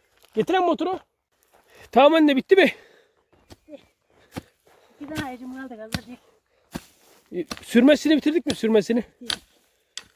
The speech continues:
Speaker 1: Yukarıda
Speaker 2: Evet.
Speaker 1: iki tane var dedin ya. Onları ben sonra sürerken ha.
Speaker 2: Onlar yukarıdan o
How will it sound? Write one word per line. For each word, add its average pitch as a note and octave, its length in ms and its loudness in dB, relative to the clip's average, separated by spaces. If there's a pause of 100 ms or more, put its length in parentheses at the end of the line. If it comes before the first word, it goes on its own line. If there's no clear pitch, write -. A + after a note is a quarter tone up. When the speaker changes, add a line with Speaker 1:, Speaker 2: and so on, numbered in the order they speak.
(380)
Speaker 1:
Yukarıda A#3+ 480 2
Speaker 2:
Evet. A#3 240 0
Speaker 1:
iki C4 220 -6
tane C#4+ 200 4
var A#3 140 2
dedin E3+ 220 2
ya. E3+ 120 0
Onları G3 280 0
ben F#3 240 -2 (320)
sonra E3+ 280 -4
sürerken F3 380 -4
ha. E3+ 140 0
Speaker 2:
Onlar B3+ 200 -10
yukarıdan C4 560 -12
o B3+ 200 -16